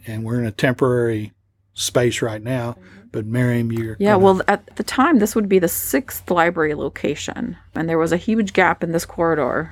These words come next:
Speaker 2: for library services. So in two thousand four, of course, the Village branch opened, and under the helm of then the library manager, Betty Abdamshani. And it was predominantly serving the local Latino or Hispanic community. So it was a bilingual library.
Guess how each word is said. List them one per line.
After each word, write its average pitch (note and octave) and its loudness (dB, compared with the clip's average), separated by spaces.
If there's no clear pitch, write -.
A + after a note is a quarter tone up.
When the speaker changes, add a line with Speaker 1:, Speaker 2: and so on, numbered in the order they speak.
Speaker 2:
for - -6
library C3+ -2
services. - -6
So C#3+ -4
in F#3 2
two G#3+ 4
thousand F3+ 2
four, B3+ 2
of A3 0
course, E3+ -6
the E3 -4
Village D#3+ -4
branch D3+ -2
opened, F3 2
and E3+ -2
under E3+ 0
the E3+ -2
helm E3 -2
of D#3+ -4
then E3 -2
the - -4
library D3+ 0
manager, D3+ -4
Betty D#3+ -2
Abdamshani. F3+ -4
And E3 2
it - 0
was F3 2
predominantly A3+ 2
serving F#3+ 0
the F#3 4
local F3 2
Latino E3 -4
or E3+ -8
Hispanic F3 -6
community. D#3+ -4
So - 0
it G#2+ 4
was E3+ 4
a F#3+ 4
bilingual E3 2
library. D3 0